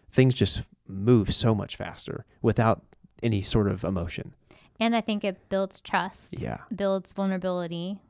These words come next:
Speaker 2: and intimacy, right? Like,
Speaker 1: Yeah.
Speaker 2: you wanna be able, so talking about quality of life,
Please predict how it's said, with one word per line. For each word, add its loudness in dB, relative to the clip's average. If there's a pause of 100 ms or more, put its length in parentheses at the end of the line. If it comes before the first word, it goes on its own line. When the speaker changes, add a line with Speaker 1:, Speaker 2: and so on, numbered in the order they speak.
(120)
Speaker 2:
and -6
intimacy, -8
right? -4
Like, -4
Speaker 1:
Yeah. 0
Speaker 2:
you -2
wanna 2
be -2
able, -2 (1080)
so 0
talking 2
about -2
quality 0
of -6
life, -4